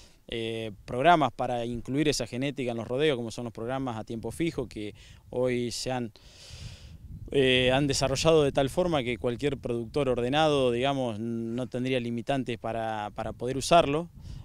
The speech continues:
Hay conocimientos de nutrición como para hacer, mm, proyecciones forrajeras y, y,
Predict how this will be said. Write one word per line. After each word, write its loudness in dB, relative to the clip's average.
Hay 4
conocimientos 0
de -2
nutrición 0
como -4
para -4
hacer, -2
mm, -8
proyecciones -2
forrajeras 2
y, -10
y, -8